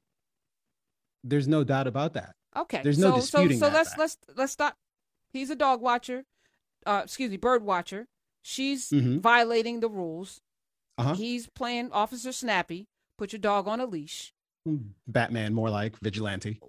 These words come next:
Speaker 2: Whatever. Uh, but Batman
Speaker 1: <laughs>
Speaker 2: has
Speaker 1: Oh.
Speaker 2: weapons in a car, and all, you know, he asked her to put, uh, however he asked her, whether it was nice or not nice. To me, the altercation, even before the, the film, and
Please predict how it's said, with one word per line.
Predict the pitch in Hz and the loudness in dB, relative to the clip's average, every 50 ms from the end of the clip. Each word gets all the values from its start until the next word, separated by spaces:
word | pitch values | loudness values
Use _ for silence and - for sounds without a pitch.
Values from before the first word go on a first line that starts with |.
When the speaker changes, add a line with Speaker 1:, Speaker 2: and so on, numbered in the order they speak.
| - - | -12 -8
Speaker 2:
Whatever. | - - - 190 165 156 170 202 - _ _ _ | -6 -4 -2 -2 -4 -4 -6 -10 -12 _ _ _
Uh, | - - - - 165 - | -6 -4 -4 -4 -4 -4
but | 226 262 277 311 311 - | 0 4 6 6 6 6
Batman | 339 359 381 359 - - 294 339 339 339 | 6 6 6 6 6 8 8 8 8 8
Speaker 1:
<laughs> | 349 | 6
Speaker 2:
has | 339 311 240 | 6 6 6
Speaker 1:
Oh. | |
Speaker 2:
weapons | 233 294 294 - - - 302 302 294 277 254 | 6 6 6 6 6 4 4 4 4 4 2
in | 277 277 269 | 0 0 0
a | 269 254 | 0 -2
car, | - - 240 226 240 240 240 233 240 247 | -2 2 4 6 8 8 8 8 6 6
and | 240 247 | 4 4
all, | 247 262 - | 4 4 4
you | - 311 381 | 2 0 2
know, | 330 277 269 285 320 | 4 6 6 6 4
he | 311 330 349 359 - | 2 0 -2 -2 0
asked | 294 294 320 311 - - | 2 2 2 2 0 -2
her | 349 330 | -4 -4
to | 330 311 | -4 -4
put, | - - 330 330 302 - | -4 -4 -4 -4 -2 -2
uh, | 196 240 247 254 | -2 0 0 4
however | 294 330 349 381 381 349 359 | 6 8 10 10 10 8 6
he | 330 339 294 | 4 4 4
asked | 277 262 233 - - - | 4 4 4 2 0 -6
her, | - 143 - _ _ | -10 -10 -10 _ _
whether | 185 214 233 240 | -10 -6 -2 -2
it | 233 | -2
was | 220 202 | -2 -2
nice | 214 262 302 370 381 - | 0 0 2 0 0 -2
or | 285 | -2
not | 269 294 311 - - | 0 2 2 2 0
nice. | 190 151 123 104 - - - _ _ - - _ _ _ _ _ | -4 -6 -6 -8 -14 -18 -20 _ _ -20 -20 _ _ _ _ _
To | - 294 | -4 -2
me, | 285 320 415 466 453 370 | 0 2 2 4 4 4
the | 277 277 - | 4 4 4
altercation, | 262 277 277 269 262 - - 262 233 233 226 247 233 - | 4 4 4 2 -2 -4 -4 -2 -2 -2 -2 -4 -6 -4
even | 269 277 240 269 240 | -4 -2 0 -2 -2
before | - 226 - - 254 269 269 262 254 | -4 -6 -6 0 6 6 8 8 8
the, | 226 220 233 220 - | 6 4 2 2 0
the | 202 208 | -2 -4
film, | - - - 285 277 240 202 175 165 196 226 - _ _ _ _ _ _ _ - | -4 0 2 4 6 6 6 4 2 0 -6 -12 _ _ _ _ _ _ _ -2
and | 226 226 226 - | -2 -2 -2 -4